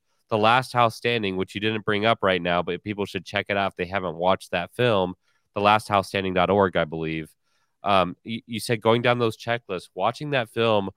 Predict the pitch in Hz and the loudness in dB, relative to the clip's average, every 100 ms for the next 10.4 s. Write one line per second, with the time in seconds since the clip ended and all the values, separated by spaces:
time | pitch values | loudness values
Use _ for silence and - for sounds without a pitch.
0 | _ _ _ 101 113 151 160 131 127 123 | _ _ _ -2 2 4 2 0 -2 -2
1 | 117 120 113 101 101 98 101 95 - 98 | 2 4 4 0 -2 -2 -2 -4 -10 -8
2 | 92 101 101 87 90 85 82 _ _ _ | -2 -2 -2 -2 -2 -2 -2 _ _ _
3 | - 101 101 104 98 - 131 123 113 107 | -4 -2 -2 -4 -8 -4 0 2 0 -2
4 | _ _ _ _ - 98 - 101 127 123 | _ _ _ _ -4 -2 0 4 4 4
5 | 120 117 113 - 104 107 120 110 123 120 | 4 4 2 0 2 2 2 0 2 -2
6 | 120 107 104 101 _ _ _ - 120 135 | -2 0 0 -2 _ _ _ 2 4 4
7 | _ - 131 127 117 - 127 117 113 - | _ -2 0 0 -4 -4 -4 -4 -8 -6
8 | 113 110 101 - 104 101 92 98 95 92 | -6 -2 -4 -2 -4 -4 -6 -4 -4 -2
9 | 110 101 104 131 139 - 107 110 98 101 | -2 -2 -4 -4 -4 -10 -6 -6 -4 -2
10 | 101 98 95 | 0 0 -2